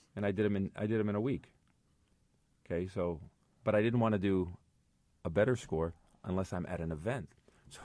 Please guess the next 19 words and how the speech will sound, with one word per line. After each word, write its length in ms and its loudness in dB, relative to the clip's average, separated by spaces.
we're 140 0
at 80 -4
Tappers, 480 -2
and 100 -4
I'm 100 -2
playing, 420 -2
and 120 0
I, 120 -4
I 100 -2
played 220 0
a 60 2
game, 180 0
and 100 -2
I 60 -2
did 140 -2
okay, 260 -2
and 80 -2
I 60 -2
go, 100 -2